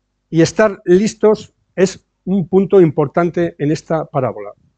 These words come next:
Diría que es un punto central. Claro, eh, tiene sentido, tiene sentido que debían estar preparadas porque la llegada del esposo sería la señal para el comienzo de una gran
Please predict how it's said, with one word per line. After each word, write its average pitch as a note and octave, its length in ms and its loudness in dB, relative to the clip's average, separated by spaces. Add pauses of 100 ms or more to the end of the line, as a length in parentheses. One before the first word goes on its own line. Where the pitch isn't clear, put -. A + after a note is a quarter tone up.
(200)
Diría D#3 300 -2
que F#3 80 -4
es - 100 -6
un D#3+ 120 -2
punto D#3+ 280 -4
central. B2 400 -8 (1500)
Claro, E3+ 380 0
eh, C3+ 380 -6 (140)
tiene F#3+ 220 4
sentido, F#3 720 2 (220)
tiene F3+ 180 4
sentido G3 480 2
que D#3 300 2
debían D#3 440 2
estar F#3+ 300 -2
preparadas F#3 560 2
porque D3 460 0
la D3 240 0
llegada G3+ 360 2
del G#3 120 2
esposo G#3 560 0 (300)
sería F#3 360 2
la F#3+ 140 2
señal G3 560 0 (340)
para D#3+ 220 2
el D#3+ 160 -4
comienzo G#3+ 580 2
de F3+ 80 2
una G3+ 200 2
gran G#3+ 340 -2